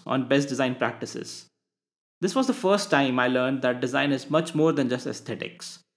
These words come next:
Despite all the reading, I was unaware that this was not going to be a smooth sail for me. The biggest hurdle was dealing with complexities of a travel software known as Global Distribution System, or G D S.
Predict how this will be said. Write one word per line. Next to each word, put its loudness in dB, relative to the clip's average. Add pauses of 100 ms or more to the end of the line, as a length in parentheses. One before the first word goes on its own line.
(680)
Despite 2
all 6
the 2
reading, -2 (120)
I 0
was 0
unaware 2
that 0
this -2
was -4
not 0
going 4
to 4
be 4
a 2
smooth -2
sail -2
for -6
me. -10 (800)
The 0
biggest 2
hurdle 2 (140)
was -2
dealing 4
with -2
complexities -2
of -2
a -8
travel 0
software -4 (180)
known 0
as 0
Global 2
Distribution -2
System, -6
or 0
G -4
D 2
S. -8